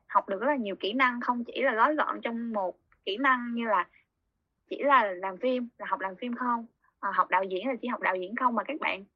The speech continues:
được học hết tất cả các kỹ năng liên quan. Và để các bạn tìm được cái kỹ năng mà các bạn thích nhất, cái phù hợp với bản thân mình nhất, để các bạn tiến sâu hơn. Thì em nghĩ đó là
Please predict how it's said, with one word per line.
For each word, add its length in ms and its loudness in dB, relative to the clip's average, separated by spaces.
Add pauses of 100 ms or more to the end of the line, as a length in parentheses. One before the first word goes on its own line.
(120)
được 220 -2
học 240 2 (360)
hết 260 -4
tất 140 -4
cả 120 -2
các 160 -2
kỹ 120 -4
năng 380 0
liên 260 -2
quan. 300 2 (500)
Và 180 0
để 260 -2
các 140 -4
bạn 220 -2
tìm 240 0
được 160 -2 (460)
cái 260 6
kỹ 160 -6
năng 220 0
mà 60 0
các 160 0
bạn 220 -4 (220)
thích 200 -4
nhất, 220 2 (200)
cái 160 4
phù 120 2
hợp 200 2
với 120 2
bản 180 0
thân 160 -4
mình 120 -8
nhất, 180 -4 (320)
để 100 -6
các 100 -6
bạn 160 -4
tiến 200 -2
sâu 220 2
hơn. 320 -2 (320)
Thì 80 -8
em 140 -6
nghĩ 160 -4
đó 140 2
là 280 4